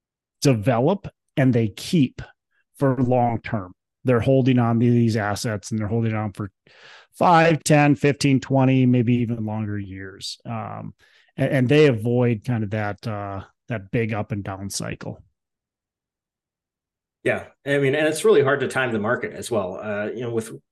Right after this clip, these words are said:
Speaker 2: real estate development, uh, you could have the best plan in place. And then, uh, you know, for eighteen month, uh, you know, from ground up development, but then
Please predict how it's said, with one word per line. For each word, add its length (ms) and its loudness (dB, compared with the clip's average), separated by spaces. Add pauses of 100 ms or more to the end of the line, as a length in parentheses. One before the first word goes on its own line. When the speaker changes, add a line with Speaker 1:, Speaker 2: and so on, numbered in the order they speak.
(160)
Speaker 2:
real 160 2
estate 180 2
development, 540 -2
uh, 160 0
you 160 -2
could 100 0
have 140 0
the 60 -2
best 260 -2
plan 180 -2
in 100 0
place. 360 0
And 240 -4
then, 240 0
uh, 500 -6
you 100 -6
know, 80 -2
for 400 -2
eighteen 300 -4
month, 300 -2
uh, 300 0 (300)
you 140 -6
know, 280 -6
from 500 -6 (240)
ground 280 -2
up 120 -4
development, 480 0
but 120 -2
then 320 -2